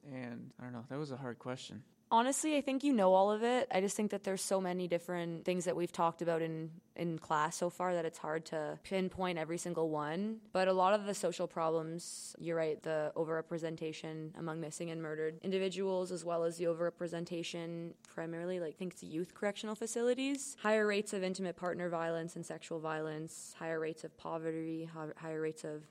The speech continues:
Speaker 2: suicide, poor health status because higher rates of diabetes, heart disease, and the list goes on.
Speaker 1: Yeah. Okay. I got, what, three out of four?
Speaker 2: I think you did pretty good. You should
Speaker 1: No.
Speaker 2: give yourself a pat on the back.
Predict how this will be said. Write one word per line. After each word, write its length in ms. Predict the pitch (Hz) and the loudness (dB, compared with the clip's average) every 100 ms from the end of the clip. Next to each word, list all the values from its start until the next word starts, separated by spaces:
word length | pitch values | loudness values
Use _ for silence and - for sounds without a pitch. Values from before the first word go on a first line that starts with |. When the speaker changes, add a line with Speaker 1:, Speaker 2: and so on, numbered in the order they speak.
| _ | _
Speaker 2:
suicide, 760 | - 165 170 - 170 165 165 170 - | -10 -6 -4 -4 -2 0 -2 -6 -2
poor 260 | 208 202 | 4 4
health 260 | 185 170 170 | 4 0 0
status 460 | - 160 165 170 | -2 0 0 0
because 380 | - 175 180 170 | -6 -6 -6 -6
higher 260 | 170 170 165 | -6 -2 0
rates 220 | 165 - | 0 -2
of 60 | 165 | -6
diabetes, 540 | 156 156 165 165 165 | -4 -2 -2 -2 -2
heart 180 | - 170 | -2 -4
disease, 600 | 170 160 160 160 160 165 | -4 -6 -6 -6 -6 -6
and 160 | - 170 | -4 0
the 60 | |
list 220 | 170 180 | 0 0
goes 160 | 170 165 | 0 -2
on. 340 | 143 147 151 170 - | -2 -4 -8 -10 -14
Speaker 1:
Yeah. 80 | 147 | -12
Okay. 360 | 156 - 143 120 - - 135 | -10 0 2 2 -4 -10 -2
I 60 | |
got, 140 | 131 127 | 0 0
what, 180 | 131 - | -2 -4
three 260 | - 143 156 | -2 4 4
out 80 | 160 | 4
of 80 | |
four? 320 | - 170 196 240 - - - - | 2 2 2 0 -8 -20 -10 -4
Speaker 2:
I 100 | 214 | 2
think 180 | 254 | 2
you 80 | 226 | 4
did 200 | 202 180 | 2 2
pretty 220 | - 175 | 0 0
good. 280 | 160 151 151 170 - | 0 0 -2 -6 -4
You 80 | |
should 20 | 143 | 0
Speaker 1:
No. 60 | |
Speaker 2:
give 140 | 180 170 | 2 0
yourself 300 | 170 160 160 | 0 -2 -4
a 40 | |
pat 180 | - 156 | -6 -6
on 100 | 151 | -6
the 80 | 151 | -6
back. 260 | 143 147 | -8 -8